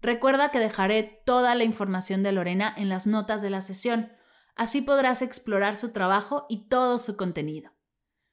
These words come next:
Gracias por escuchar esta sesión y dejarme llegar a tus oídos con un episodio nuevo de Medita Podcast. Gracias por cada vez que lo compartes, que lo recomiendas, que le das likes a nuestros posts en Instagram, que te inscribes en las clases, los retos, los cursos.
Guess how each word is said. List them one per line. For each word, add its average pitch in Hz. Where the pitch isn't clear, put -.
Gracias 269
por 220
escuchar 214
esta 233
sesión 208
y 214
dejarme 214
llegar 208
a 208
tus 202
oídos 175
con 240
un 285
episodio 247
nuevo 233
de 208
Medita 185
Podcast. -
Gracias 262
por 220
cada 247
vez 247
que -
lo 190
compartes, 208
que 202
lo 190
recomiendas, 214
que -
le 208
das 233
likes 262
a 269
nuestros 247
posts 233
en 202
Instagram, 240
que 226
te 214
inscribes 269
en 196
las 175
clases, 233
los 185
retos, 220
los 185
cursos. 254